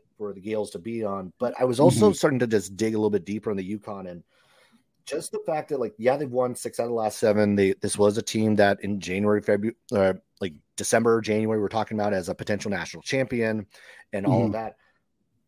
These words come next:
Speaker 1: But they haven't done well against some of the better teams, even in their own league. They're two, they were only two and five against Marquette, Creighton,
Speaker 2: Yeah.
Speaker 1: and, uh, Xavier. So this is, this, a uconn, this is a uconn team that has struggled a little bit more against the better teams.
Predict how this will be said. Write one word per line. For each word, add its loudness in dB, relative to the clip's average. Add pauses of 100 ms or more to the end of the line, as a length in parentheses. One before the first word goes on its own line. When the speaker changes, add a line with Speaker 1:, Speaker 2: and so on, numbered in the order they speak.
(180)
Speaker 1:
But -2
they -6
haven't 0
done 4
well 6
against 2
some 0
of -4
the -2
better 2
teams, -10
even -2
in -2
their 2
own 2
league. -4
They're -4
two, -10
they -4
were 2
only 0
two -2
and -2
five 0
against -4
Marquette, -2
Creighton, -6 (480)
Speaker 2:
Yeah. -10
Speaker 1:
and, -2
uh, -8
Xavier. -2
So -6
this -6
is, -14 (160)
this, -6 (120)
a 2
uconn, 0
this -2
is -4
a -2
uconn 2
team 0
that 6 (100)
has 2
struggled -2
a 0
little 0
bit 2
more 4
against 0 (100)
the 2
better -2
teams. -6